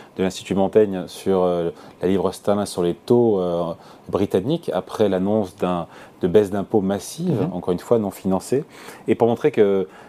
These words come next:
Speaker 1: bah, que l'État n'est pas simplement, encore une fois, là je reviens en France, euh, au président, un État nounou, qu'on n'a pas, on est le, enfin, que l'État français n'est pas simplement en mode nounou. C'est d'ailleurs votre, euh,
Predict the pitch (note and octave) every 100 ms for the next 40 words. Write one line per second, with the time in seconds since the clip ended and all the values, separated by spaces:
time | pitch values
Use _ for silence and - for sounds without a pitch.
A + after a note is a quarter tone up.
0 | - - - G3 C3+ A2 A2 - G#2 G#2+
1 | G#2 B2+ C3 - F#2 A2+ F#2+ - F2+ F2+
2 | E2+ - G#2+ - F2 F2 F2+ F2+ F2+ A#2+
3 | - - - F#2 F#2+ G2 - A2 A#2 A#2+
4 | D3 C#3 G2 G2+ G#2 G2 F#2 F2+ F#2+ -
5 | F2 G#2+ - - A#2 G2 F2+ G#2+ - A2+
6 | G#2+ G2+ G#2 F#2 F#2+ A2 A2 D3 D#3+ -
7 | - - F#2 G2 F#2 F#2 - F2